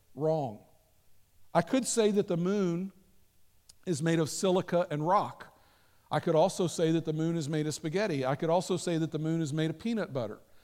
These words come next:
All of those things are not, are not valid ideas. Uh, there's a group out there now that says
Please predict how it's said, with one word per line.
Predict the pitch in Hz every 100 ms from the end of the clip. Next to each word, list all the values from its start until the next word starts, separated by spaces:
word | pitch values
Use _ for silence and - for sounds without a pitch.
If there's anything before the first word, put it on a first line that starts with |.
| _ _ - -
All | 175 254
of | 214
those | 196 185 -
things | 233 214 170 175
are | - 160
not, | 170 180 190 - - _ _ - _ 143 170 156
are | 165
not | 170 180 131
valid | 165 165 185 180
ideas. | 156 156 143 190 131 - - - _ _ _ _ _ _ -
Uh, | 135 135
there's | 160 170
a | 165
group | 135 240 220
out | 175
there | 175 175
now | 180 220
that | 190 151
says | 185 165 147